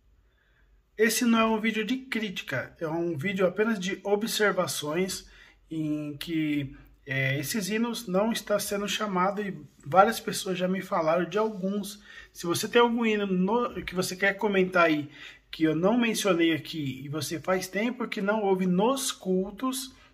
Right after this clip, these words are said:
certo? Porque aqui no canal, algum dos hinos que eu toquei aqui, pelo menos o segundo hino, eu toco bastante.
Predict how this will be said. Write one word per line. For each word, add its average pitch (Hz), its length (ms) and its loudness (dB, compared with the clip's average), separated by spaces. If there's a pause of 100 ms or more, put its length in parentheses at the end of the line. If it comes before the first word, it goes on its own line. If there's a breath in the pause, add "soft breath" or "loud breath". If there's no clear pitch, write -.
certo? 180 260 2
Porque 180 120 -2
aqui 220 140 -4
no 226 100 0
canal, 190 380 6
algum 196 320 2
dos 185 240 -2
hinos 160 200 -4
que - 60 -10
eu 160 80 -10
toquei 151 300 -6
aqui, 180 320 -8 (320 loud breath)
pelo 151 160 -2
menos 180 180 4
o 185 60 -6
segundo 160 400 0
hino, 180 340 0
eu 156 180 -4
toco 151 320 -4
bastante. 160 640 -6